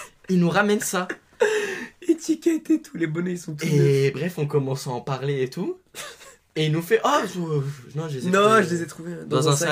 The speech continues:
Speaker 1: sac, là, de, dans un
Speaker 2: Et donc
Speaker 1: sac.
Speaker 2: moi en fait, euh, je vais dans le vestiaire et je prends le sac et je prends le bonnet, il en restait plus qu'un, je le prends. <laughs> J'arrache l'étiquette, hein, sans... sans vergogne, <laughs> j'arrache l'étiquette et je mets le bonnet, je commence à transpirer dedans pendant ma séance en fait.
Speaker 1: Voilà.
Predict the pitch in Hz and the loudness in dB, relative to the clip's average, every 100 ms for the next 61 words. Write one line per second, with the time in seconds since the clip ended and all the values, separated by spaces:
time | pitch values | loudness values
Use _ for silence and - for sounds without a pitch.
0 | 147 139 120 113 113 107 - 110 117 170 | -2 -4 -8 -8 -12 -14 -8 -6 0 2
1 | 180 202 190 190 175 156 147 143 156 151 | 4 2 2 0 0 0 0 0 0 0
2 | 143 147 147 220 156 - - 147 - 160 | 0 -4 -4 -6 -6 -8 -6 -6 -6 -8
3 | 147 127 120 139 143 139 139 170 139 143 | -8 -8 -8 -8 -4 -2 -2 -2 -2 -4
4 | 139 143 143 156 151 143 - _ - 480 | -8 -6 -4 -4 -4 -6 -10 _ 0 2
5 | 185 170 170 151 165 180 175 180 175 180 | 4 2 2 2 2 2 2 0 2 2
6 | 165 156 180 - 320 - - 208 196 175 | 2 2 2 4 2 2 4 6 6 4
7 | 185 196 180 - 196 175 196 - - 151 | 2 2 0 0 -2 0 0 -2 -6 -6
8 | - 151 480 392 359 339 339 392 185 180 | -4 0 2 2 -2 2 2 6 6 6
9 | 180 170 170 202 - 156 156 156 151 151 | 6 4 4 2 0 -2 -2 -4 -2 -2
10 | 143 165 151 131 131 123 - - 123 | -2 -2 -4 -6 -10 -16 -12 -2 -2